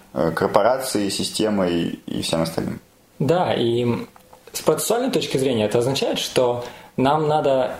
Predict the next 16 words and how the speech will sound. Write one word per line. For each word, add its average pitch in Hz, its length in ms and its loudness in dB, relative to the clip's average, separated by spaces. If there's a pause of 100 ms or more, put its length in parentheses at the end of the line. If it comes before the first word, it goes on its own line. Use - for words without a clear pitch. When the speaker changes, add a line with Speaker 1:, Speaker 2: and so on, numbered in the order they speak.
Speaker 2:
искать, - 600 -2 (240)
э, 107 480 2 (180)
не 123 280 2
признаки 208 560 0
творческого 123 480 0
вклада, 113 500 0 (280)
а 139 120 2
признаки 170 500 0
Speaker 1:
Их 156 260 0
Speaker 2:
отсутствия, 143 560 0
Speaker 1:
отсутствия. 104 180 2
Speaker 2:
отсутствия 123 400 0
творческого 110 420 0
Speaker 1:
Да. - 80 -6
Speaker 2:
вклада. 117 320 0 (540)
И, 113 680 2